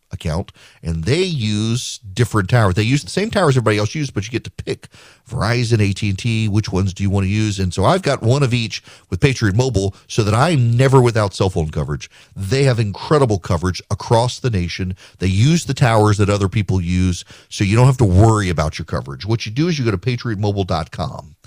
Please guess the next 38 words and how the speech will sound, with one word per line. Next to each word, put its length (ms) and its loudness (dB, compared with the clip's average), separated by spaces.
and 760 -4
you, 680 2
you, 280 -2
patriot 300 4
mobile 220 4
dot 160 2
com 140 0
slash 340 -2
Eric. 440 -2
You 120 -6
put 220 -2
my 180 2
name 300 2
in, 360 0
Eric, 460 -4
and 320 -2
you 100 0
get 140 -2
free 200 2
activation. 460 0
You 80 4
can 140 4
also 240 0
call 400 -4
them, 120 -18
nine 340 -2
seven 320 0
two 140 2
Patriot, 460 -2
nine 280 0
seven 280 -2
two 100 0
Patriot. 420 -4
Tell 180 -2
them 100 2
I 100 2
sent 360 -4
you. 120 -2